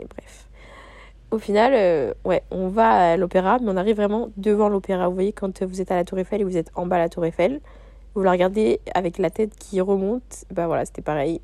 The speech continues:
nous devant l'opéra. Et on s'est dit, euh, « Ok, sympa, mais on a envie de voir, euh, autre chose, enfin une autre vue, celle qu'on voit partout. »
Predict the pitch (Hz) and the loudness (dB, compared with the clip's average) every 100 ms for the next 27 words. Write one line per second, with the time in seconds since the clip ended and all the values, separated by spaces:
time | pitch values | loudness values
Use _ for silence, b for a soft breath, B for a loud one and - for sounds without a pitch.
0 | - 185 165 190 156 143 139 143 247 B | -10 -8 -6 -4 -4 -4 -6 -6 -10 B
1 | B B B 160 165 175 175 202 220 143 | B B B -6 -2 -2 -4 -2 0 0
2 | 131 123 - - - 175 - - - 180 | -2 -6 -8 -4 -2 -2 -4 -14 -10 -4
3 | 190 220 185 165 151 165 185 180 165 - | -2 -2 -4 -4 -6 -6 -4 -2 -2 -2
4 | 175 - 175 - 151 139 147 160 160 175 | -6 -4 -6 -4 -6 -4 -6 -4 -4 -6
5 | 180 - 160 - 165 156 156 - 185 | -8 -6 -6 -6 -2 -2 -2 -6 -10